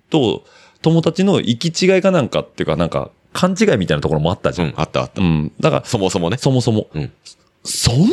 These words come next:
Speaker 1: んで？って思っちゃったのよね。
Speaker 2: うん。<laughs> だか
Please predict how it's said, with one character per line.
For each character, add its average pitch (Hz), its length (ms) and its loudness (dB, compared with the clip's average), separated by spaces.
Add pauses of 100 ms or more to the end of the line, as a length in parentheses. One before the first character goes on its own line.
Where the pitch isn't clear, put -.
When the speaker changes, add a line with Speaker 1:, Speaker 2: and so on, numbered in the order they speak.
(320)
Speaker 1:
ん - 40 2
で？ - 160 -2
っ - 280 -14
て 107 80 2
思 104 140 2
っ - 20 0 (360)
ち - 100 -6
ゃ - 40 -2
っ - 60 -14 (200)
た - 120 -4
の 135 100 -10
よ - 140 -14
ね。 294 320 4 (500)
Speaker 2:
う 180 40 4
ん。 160 40 0
<laughs> - 40 -6
だ 196 100 2
か - 100 -6